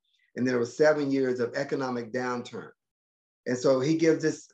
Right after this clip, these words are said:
this answer to him. If you skip down to verse thirty-four, he says, "Let Pharaoh do this. Let him, uh, select and appoint officers over the land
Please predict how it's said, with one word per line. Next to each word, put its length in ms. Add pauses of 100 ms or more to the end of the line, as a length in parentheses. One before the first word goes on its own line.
this 180
answer 320
to 160
him. 160
If 200
you 60
skip 260
down 200
to 60
verse 240
thirty-four, 680 (260)
he 100
says, 260
"Let 320
Pharaoh 400
do 180
this. 380 (400)
Let 240
him, 180 (320)
uh, 200
select 540
and 120
appoint 420
officers 680
over 260
the 100
land 440